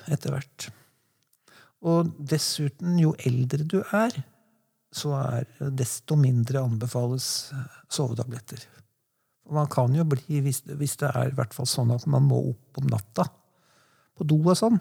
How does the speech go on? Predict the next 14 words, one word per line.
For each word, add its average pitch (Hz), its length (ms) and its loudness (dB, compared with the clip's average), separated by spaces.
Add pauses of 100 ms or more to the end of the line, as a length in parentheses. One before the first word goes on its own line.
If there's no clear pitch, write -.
(140)
så 160 560 0
kan 131 320 2
jo 143 100 4
det 127 160 2
være 120 320 0
direkte 123 560 -6
farlig 113 400 -6 (140)
hvis 139 260 -10
det 120 160 -4
man 117 240 0
er, 120 180 0
går 120 300 -2
i 120 80 -2
s-, - 460 -10